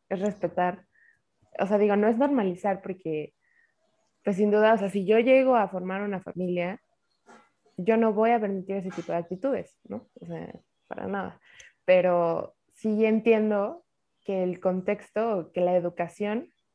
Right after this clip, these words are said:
de mi abuela y la mía no son iguales. Entonces, y como lo dije en el capítulo anterior,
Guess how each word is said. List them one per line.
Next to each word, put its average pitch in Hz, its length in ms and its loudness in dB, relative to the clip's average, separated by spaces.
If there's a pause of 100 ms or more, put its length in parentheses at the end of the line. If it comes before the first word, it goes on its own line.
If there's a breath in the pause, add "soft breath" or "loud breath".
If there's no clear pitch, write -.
(180)
de 190 140 -6
mi 180 120 -4
abuela 180 520 -2
y 185 60 -6
la 170 160 -6
mía 190 440 -4
no 190 220 -6
son 180 200 -8
iguales. 175 520 -4 (160)
Entonces, 180 760 -4 (140)
y 180 180 2 (380)
como 190 240 6
lo 175 120 6
dije 185 180 6
en 196 80 0
el 185 40 -4
capítulo 180 480 -2
anterior, 170 440 -4